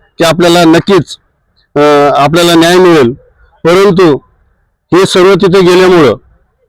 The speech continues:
त्यांच्यावर सुद्धा एक अन्याय होण्याची, अ, शंका त्या मतदारामध्ये, अ, उमेदवारामध्ये, इच्छुक उमेदवारामध्ये झालेली आहे. आणि त्याच्यामुळे समीकरण असं बिघडलेलं आहे की,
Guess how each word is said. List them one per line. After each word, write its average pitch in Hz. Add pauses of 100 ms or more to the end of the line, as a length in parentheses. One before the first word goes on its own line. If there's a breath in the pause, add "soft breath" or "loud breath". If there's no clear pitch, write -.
(380)
त्यांच्यावर 175
सुद्धा 180
एक 180
अन्याय 180
होण्याची, 180 (520)
अ, 147
शंका 165
त्या -
मतदारामध्ये, 170
अ, 143
उमेदवारामध्ये, 175
इच्छुक 175
उमेदवारामध्ये 165
झालेली 143
आहे. 156 (460 soft breath)
आणि 202
त्याच्यामुळे 202
समीकरण 185
असं 175
बिघडलेलं 175
आहे 143 (480 soft breath)
की, 190